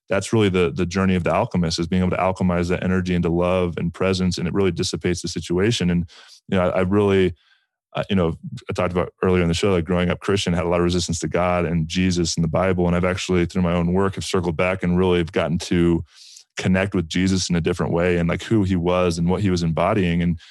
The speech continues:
you know, just really looking at his journey and,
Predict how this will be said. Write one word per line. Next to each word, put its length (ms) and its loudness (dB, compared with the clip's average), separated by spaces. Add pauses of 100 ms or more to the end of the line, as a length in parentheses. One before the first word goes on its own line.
(300)
you 80 0
know, 80 2
just 160 0
really 300 2
looking 340 0
at 80 0
his 140 0
journey 440 2
and, 220 0